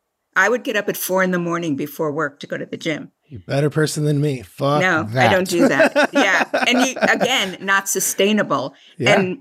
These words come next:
Speaker 1: my old identity would say, "If you don't do it now, you're never gonna do it."
Speaker 2: Mm.
Speaker 1: I'm already sabotaging myself.
Speaker 2: Absolutely. And that, it's, there's so much power in re-, remaking yourself.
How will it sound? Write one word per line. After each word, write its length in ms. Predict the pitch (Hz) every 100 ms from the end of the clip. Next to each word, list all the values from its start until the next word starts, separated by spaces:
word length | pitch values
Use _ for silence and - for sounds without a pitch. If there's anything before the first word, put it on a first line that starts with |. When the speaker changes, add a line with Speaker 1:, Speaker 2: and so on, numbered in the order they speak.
| -
Speaker 1:
my 300 | 202 190 165
old 260 | 208 269 359
identity 640 | 254 180 175 160 165 165
would 200 | 160 170
say, 400 | - 180 160 165 -
"If 160 | -
you 60 | 180
don't 200 | 180 190
do 140 | 202
it 120 | 190
now, 160 | 175 196
you're 160 | 151 143
never 220 | 147 151
gonna 200 | 151 135
do 160 | 170
it." 160 | 127 - _ _ -
Speaker 2:
Mm. 420 | 92 92 92 87 85 _ _ _ _ _ _ _
Speaker 1:
I'm 120 | 170
already 640 | 170 190 196 180 156 139 _ _ -
sabotaging 800 | 165 190 247 - - - - 139
myself. 640 | - - 123 101 240 - _ _
Speaker 2:
Absolutely. 720 | 127 120 - 110 123 107 95 - _ _ - -
And 160 | 190
that, 200 | 175 202 - 160
it's, 200 | 180 -
there's 260 | 156 196 -
so 180 | 208 214
much 200 | 240 -
power 300 | 156 185 180
in 100 | 151
re-, 220 | 151 151
remaking 600 | 113 139 131 131 139 117
yourself. 460 | 113 - - -